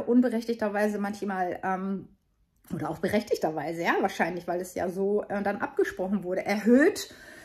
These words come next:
dass man da vielleicht, ähm, dann so gar nicht mit gerechnet hat, dann bezahlt man vielleicht statt hundert Euro im Monat dann, äh, keine Ahnung, hundertfünfzig, ich, ich weiß es ja nicht, ja. Es sind so viele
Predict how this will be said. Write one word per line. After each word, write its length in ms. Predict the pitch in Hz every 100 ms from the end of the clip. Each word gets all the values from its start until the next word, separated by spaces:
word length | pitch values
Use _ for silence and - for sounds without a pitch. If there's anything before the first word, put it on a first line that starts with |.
| -
dass 160 | 226
man 180 | 254 240
da 240 | 226 240 254
vielleicht, 560 | 269 214 214 233 -
ähm, 380 | - 202 220 214
dann 240 | 214 214
so 140 | 208 208
gar 180 | 185 220
nicht 160 | 214
mit 140 | 220 -
gerechnet 540 | 196 277 - 359 -
hat, 200 | 294 311
dann 220 | 208 196
bezahlt 340 | 196 - 214 190
man 100 | 196
vielleicht 280 | 196 196
statt 200 | - 190
hundert 280 | 269 277 285
Euro 280 | 240 247 262
im 100 | 247
Monat 380 | 247 247 240 233
dann, 380 | 196 190 196 190
äh, 180 | - 185
keine 300 | - 190 170
Ahnung, 340 | 269 392 190
hundertfünfzig, 640 | 208 196 214 381 - 359 294
ich, 240 | 233 -
ich 220 | - -
weiß 240 | - 302 330
es 140 | -
ja 120 | 180
nicht, 240 | 165 - -
ja. 240 | - 240 - - -
Es 140 | - 233
sind 200 | 277 320
so 120 | 262
viele 580 | 254 - 294 302 302